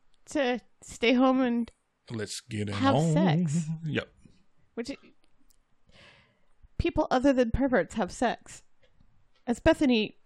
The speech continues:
Speaker 1: should know by now because she had sex with Ryan quite recently. Although maybe she thinks he's a pervert too, so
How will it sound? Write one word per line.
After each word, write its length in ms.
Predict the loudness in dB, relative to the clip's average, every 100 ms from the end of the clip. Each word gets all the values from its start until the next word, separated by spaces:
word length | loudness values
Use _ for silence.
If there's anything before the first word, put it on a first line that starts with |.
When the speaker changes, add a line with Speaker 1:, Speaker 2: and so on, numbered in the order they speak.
| -18
Speaker 1:
should 340 | -12 -8 -2
know 340 | 4 6 6 4
by 160 | 2
now 180 | 2 0
because 240 | -2 -6
she 140 | -4 0
had 180 | 0 0
sex 220 | -4 -4
with 140 | 0
Ryan 640 | 4 4 4 0 -4 -8 -14 _ _ _ _ _
quite 200 | -2 0
recently. 500 | -4 -6 -8 -8 -10 _
Although 220 | -4 -2 0
maybe 200 | -2 -4
she 140 | -6
thinks 220 | -6 -6
he's 160 | -4 -6
a 40 |
pervert 400 | -4 -4 -4 -8
too, 220 | -8 -10 -10 -16
so 240 | -12 -12